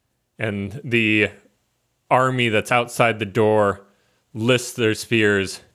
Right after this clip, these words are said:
and one gentleman that looks to be wearing a slightly more ornate clothing walks up, and he says, "You request to parley with Harlow? What have you to parley with?"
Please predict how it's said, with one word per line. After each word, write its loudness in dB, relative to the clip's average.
and -2
one 0
gentleman -2
that 0
looks -2
to -6
be 0
wearing 0
a -4
slightly -2
more 0
ornate 0
clothing -2
walks 0
up, -2
and -10
he -8
says, -6
"You 2
request 0
to 0
parley 2
with 0
Harlow? 2
What 4
have 0
you 2
to -4
parley 2
with?" -4